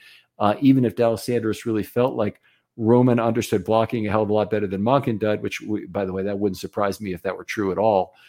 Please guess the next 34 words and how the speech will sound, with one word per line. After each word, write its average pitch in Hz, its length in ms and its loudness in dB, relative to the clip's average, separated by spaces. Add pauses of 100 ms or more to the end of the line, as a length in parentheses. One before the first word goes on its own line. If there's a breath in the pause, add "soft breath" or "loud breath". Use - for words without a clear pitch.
(300 soft breath)
um, 98 420 -2 (280)
that, 113 360 4 (100)
uh, 104 440 -2 (440)
Dallas 110 320 2
Sanders, 113 640 2 (500 soft breath)
uh, 101 160 -2
would 101 260 -4 (180)
probably 156 560 2
still 135 340 0
not 120 320 2
align 110 640 2
himself 135 580 0
with 131 200 -4
Roman 127 460 0 (100)
unless 104 520 -2
it 98 160 -4
was 98 220 -6 (160)
already 110 880 4 (800 soft breath)
the 127 540 -4
answer 120 480 -2 (240)
he 135 200 0
thought 117 400 0
Monken 104 460 -4
could - 180 -10
live 92 320 -6
with. 90 240 -8
So 113 120 -4
I - 40 0
thought 165 180 0
that 147 120 0
was 123 140 -4
an 120 80 0
interesting 117 440 -8
point. 104 340 -6